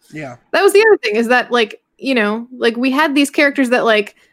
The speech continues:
Speaker 2: okay, they're, we at least get that they mean something to the main character, but we don't even know their actual relation. Like, the first, the first time we saw the girl, um,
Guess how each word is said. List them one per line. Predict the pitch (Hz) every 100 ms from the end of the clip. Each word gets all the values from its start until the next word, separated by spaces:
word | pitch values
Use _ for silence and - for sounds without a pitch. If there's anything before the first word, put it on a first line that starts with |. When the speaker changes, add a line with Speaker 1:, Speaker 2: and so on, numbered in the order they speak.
| _
Speaker 2:
okay, | 381 277 220 220 -
they're, | 240 233 -
we | 233 277 294
at |
least | 302 330 -
get | 247 240
that | 220 220
they | 220
mean | 208 202 220 240
something | 277 262 269 277
to | 277 294 294 294 294 - _ -
the |
main | 294 294 302
character, | 311 285 302 320 320 - _ _ -
but | 254
we | 302 311 - _ -
don't | 254 359
even | 359 277
know | 233 240 311
their | 262 254 208
actual | 240 - 294 277
relation. | 247 233 226 330 - - 220
Like, | 220 214 214 233
the | 254
first, | 254 320 370 -
the | 277
first | 392 403
time | 392 320
we |
saw | 302 294 277
the | 240
girl, | 214 233 302 233 202 208 _ _ _ -
um, | 220 214 208 202